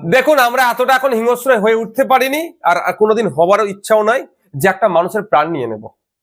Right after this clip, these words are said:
রাজনীতি করার জন্য। আমরা সমাজ ব্যবস্থার পরিবর্তনের জন্য রাজনীতিতে এসেছি, ক্ষমতা দখল আমাদের স্বপ্ন নয়। শওকত মোল্লা সাহেবের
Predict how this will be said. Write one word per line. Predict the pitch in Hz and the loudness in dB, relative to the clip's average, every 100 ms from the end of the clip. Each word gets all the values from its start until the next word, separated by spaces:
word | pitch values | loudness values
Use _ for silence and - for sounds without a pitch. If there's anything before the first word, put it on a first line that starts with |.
| _ - | _ -4
রাজনীতি | 143 127 135 135 | -2 -2 -6 -6
করার | 127 123 107 | -6 -6 -6
জন্য। | - - - _ _ _ _ - | -12 -14 -18 _ _ _ _ -4
আমরা | 185 220 277 | 0 0 2
সমাজ | 233 247 240 | 2 0 2
ব্যবস্থার | 262 262 269 240 202 190 | 0 0 -2 -2 -4 -4
পরিবর্তনের | 220 214 220 226 220 | -2 0 0 0 -2
জন্য | 208 214 | 0 0
রাজনীতিতে | 180 170 190 196 | 0 0 -4 -2
এসেছি, | 202 202 190 | -2 -2 -10
ক্ষমতা | - 170 160 | -4 -2 0
দখল | 156 165 | -2 -2
আমাদের | 156 160 | -4 -6
স্বপ্ন | - - 131 | -10 -6 -2
নয়। | 156 247 165 - _ _ _ _ _ _ _ _ _ _ _ _ _ _ _ _ _ _ | 2 2 0 -10 _ _ _ _ _ _ _ _ _ _ _ _ _ _ _ _ _ _
শওকত | - 175 196 262 269 | -4 2 4 4 2
মোল্লা | 277 285 285 | 2 0 0
সাহেবের | 277 269 277 | 0 0 0